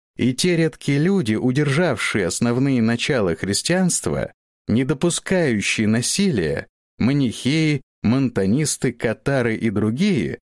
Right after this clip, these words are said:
вызывает в большинстве людей только презрение или гонение.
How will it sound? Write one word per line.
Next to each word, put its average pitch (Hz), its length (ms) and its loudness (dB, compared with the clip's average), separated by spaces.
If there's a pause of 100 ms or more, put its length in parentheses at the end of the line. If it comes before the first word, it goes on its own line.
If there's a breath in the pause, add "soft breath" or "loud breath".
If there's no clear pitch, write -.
(300)
вызывает 113 680 0
в 87 120 0
большинстве 135 640 0
людей 165 360 0
только 165 420 -2
презрение 165 880 0
или 147 380 0
гонение. 110 920 0